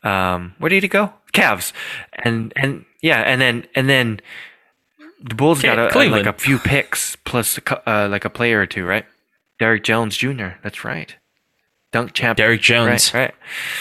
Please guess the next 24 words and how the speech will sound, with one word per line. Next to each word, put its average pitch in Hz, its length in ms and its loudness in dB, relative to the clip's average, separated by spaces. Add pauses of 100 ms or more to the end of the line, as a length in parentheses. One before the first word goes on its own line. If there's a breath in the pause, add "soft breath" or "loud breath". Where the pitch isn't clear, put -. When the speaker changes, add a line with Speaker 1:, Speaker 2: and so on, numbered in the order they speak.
(380 loud breath)
Speaker 1:
right. 107 380 2
Um, 98 280 -4
so 120 440 2 (160)
Speaker 2:
High 104 200 0
flyer. 113 440 0 (340)
Speaker 1:
so 120 160 0
that, 123 280 0
I 120 60 0
mean, 101 240 0
so - 160 -4
that, 113 340 0 (320)
that's 120 240 -2
why 107 140 2
this, 98 280 0
this - 280 -6
report - 580 -4 (260 loud breath)
came 117 220 0
out 123 240 0 (200)
that - 240 -8
there's, 95 340 -4 (100)
there's 90 240 -2
a, 90 240 -4
the 80 100 -6
buyout, 113 600 0